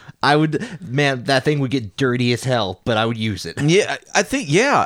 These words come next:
Speaker 2: But see, that might be the way it has to go. See, here, uh, what I don't understand is I don't understand the food science behind a marinara, because I started thinking about a condiment. The condiments, every, most of the condiments I can think of are vinegar based.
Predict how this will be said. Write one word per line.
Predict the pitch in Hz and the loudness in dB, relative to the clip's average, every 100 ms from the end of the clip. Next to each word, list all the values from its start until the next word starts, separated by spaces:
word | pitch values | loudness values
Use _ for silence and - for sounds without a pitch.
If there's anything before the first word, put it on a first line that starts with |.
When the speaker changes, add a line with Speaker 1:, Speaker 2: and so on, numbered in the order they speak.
| - | 0
Speaker 2:
But | 233 214 | -2 0
see, | 294 285 | -2 0
that | 254 269 | 2 2
might | 208 294 | 2 2
be | - 220 | -2 0
the | 180 | 2
way | 170 | 2
it | 147 | 2
has | 143 | 0
to | 123 | -2
go. | - | -2
See, | 175 | 0
here, | 180 269 - | 0 -2 0
uh, | 135 | -2
what | 170 226 | 2 2
I | 175 | 2
don't | 139 180 175 | 2 0 2
understand | 127 110 131 110 | 0 0 0 0
is | 104 | 0
I | 113 | 0
don't | 127 202 | 2 2
understand | 202 190 196 - 127 | 2 2 -2 -2 0
the | 107 | -2
food | - 131 110 | 0 -2 0
science | - 127 110 101 - - - - _ | -2 0 0 -2 -6 -16 -20 -20 _
behind | 120 123 113 | -4 0 0
a | 110 | 2
marinara, | 110 104 98 92 78 - - - | 2 2 0 0 -2 -6 -10 -14
because | 139 143 | -6 -2
I | |
started | 170 226 226 196 | 0 2 2 0
thinking | 190 180 156 | -2 0 0
about | 135 117 | 2 0
a | |
condiment. | - - 113 113 104 92 - - | -2 -4 -2 0 0 -2 -6 -8
The | 107 | -6
condiments, | - 185 175 117 - - _ | -2 0 0 -2 -6 -20 _
every, | - 214 226 - | -4 -2 -4 -2
most | 170 220 320 - | -2 0 0 0
of | 202 | -4
the | |
condiments | - 175 156 143 110 113 | 0 0 2 2 0 0
I | 107 | 0
can | 107 98 | 0 -2
think | - 180 110 | 0 -2 0
of | 110 98 71 - _ _ _ _ _ _ 110 | 2 2 0 -6 _ _ _ _ _ _ 2
are | 117 101 | 2 2
vinegar | 101 98 101 131 120 87 101 | -2 -4 0 2 2 0 -2
based. | 90 98 62 - - - - | 0 -2 -2 -6 -12 -14 -20